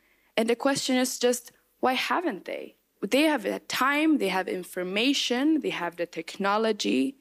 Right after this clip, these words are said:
There's just too little effort to make that change happen. And there are no commitments. It's, and as Vanessa was saying,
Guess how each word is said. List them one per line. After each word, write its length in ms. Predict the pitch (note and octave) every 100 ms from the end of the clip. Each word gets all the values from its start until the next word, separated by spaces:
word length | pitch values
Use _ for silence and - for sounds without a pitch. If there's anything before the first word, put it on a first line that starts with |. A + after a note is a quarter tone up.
| _ _ _ _
There's 340 | A#3 A3+ A#3+ A#3
just 320 | A#3+ A3+ - - _ _ _ _
too 260 | - - D4
little 300 | C4+ A#3 A3+
effort 600 | - G3+ - F3+ G2+ - - -
to 120 | G#3+
make 240 | G3+ F#3+
that 180 | F#3+ -
change 280 | - F3+ -
happen. 440 | - - - - - _ _ -
And 180 | G#3+ A3
there 180 | A#3 A#3
are 80 | A3+
no 300 | A#3 B3 C4+
commitments. 640 | C4+ A#3 G#3 - - G3+ G3+
It's, 200 | G3+ G3+ -
and 340 | A3 A3+ A3
as 160 | A3 G#3+
Vanessa 400 | A3+ A#3+ - A3+
was 160 | A3
saying, 460 | - C4+ A3 F3+